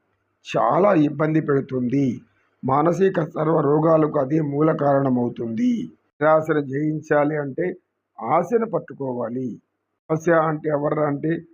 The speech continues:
భగవంతుడు. విధి రాత అంటాం. విధి ప్రభావాన అనేక మంది కష్టాలకు గురి అయి ఉంటారు.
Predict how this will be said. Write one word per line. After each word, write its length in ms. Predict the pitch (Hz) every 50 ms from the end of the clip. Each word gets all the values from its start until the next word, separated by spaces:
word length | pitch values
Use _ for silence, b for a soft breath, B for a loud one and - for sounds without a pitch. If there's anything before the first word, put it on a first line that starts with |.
| _ _ _ -
భగవంతుడు. 800 | - 123 127 135 135 139 135 127 - 127 120 117 135 135 123 107 131 - _ _ _ _ _ _ _ -
విధి 220 | 147 143 196 202
రాత 360 | 196 175 156 156 156 - - 170
అంటాం. 440 | 151 139 131 120 107 - - - - _ _ _ _ _ _ _ _ _ - 135
విధి 240 | 139 160 175 240
ప్రభావాన 680 | - - - 170 170 156 165 170 160 151 147 147 147 147
అనేక 420 | - 131 139 151 156 156 - 160
మంది 200 | 147 151 151 -
కష్టాలకు 480 | 151 139 127 - - 143 151 160 147 120
గురి 220 | 101 147 147 147
అయి 140 | 143 147 135
ఉంటారు. 480 | 135 135 127 123 - 120 110 92 -